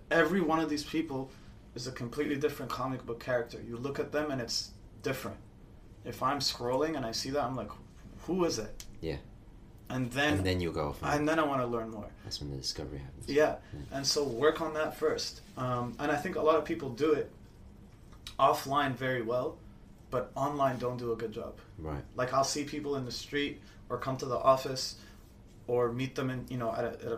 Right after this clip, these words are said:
Speaker 1: a, in person, and they look, you know, everything about them is great. Their personality, the way they talk, their clothes, the way they move.
Speaker 2: Mm.
Speaker 1: But then online,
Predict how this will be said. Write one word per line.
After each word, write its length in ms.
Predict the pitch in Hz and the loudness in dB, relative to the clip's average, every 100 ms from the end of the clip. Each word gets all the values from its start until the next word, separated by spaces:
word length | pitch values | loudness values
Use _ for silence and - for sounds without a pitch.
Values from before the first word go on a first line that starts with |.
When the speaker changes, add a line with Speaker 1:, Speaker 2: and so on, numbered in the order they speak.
| - | -4
Speaker 1:
a, 40 | |
in 80 | 120 | -6
person, 480 | 107 143 139 127 127 - - - - | 0 2 2 0 -2 -6 -16 -18 -6
and 160 | 131 131 | -2 0
they 80 | 135 | 0
look, 240 | 123 120 - | -2 -4 -6
you 80 | 165 | -2
know, 180 | 127 123 - | 0 0 6
everything 380 | 156 170 175 160 | 6 6 2 2
about 220 | 147 143 | 4 2
them 120 | 143 | 0
is 120 | 120 | -2
great. 280 | - 147 143 | 4 4 4
Their 100 | 123 | -2
personality, 680 | - 117 117 131 151 151 139 | -2 -4 -2 4 6 6 6
the 100 | 120 | 0
way 100 | 120 | 0
they 140 | 110 127 | -2 -4
talk, 440 | - 160 147 - - - - - | 6 8 8 4 -10 -16 -18 -8
their 100 | - | -6
clothes, 680 | - 160 165 156 143 - - - | -4 4 8 8 6 2 -6 -4
the 60 | 123 | -2
way 140 | 139 | 0
they 120 | 117 | 0
move. 480 | 113 139 143 139 - - | 0 2 2 2 -4 -6
Speaker 2:
Mm. 180 | 85 80 - - - - | -6 -6 -12 -18 -20 -6
Speaker 1:
But 160 | 131 139 | -4 0
then 140 | 135 | 2
online, 560 | 127 123 135 139 131 | 2 0 2 2 2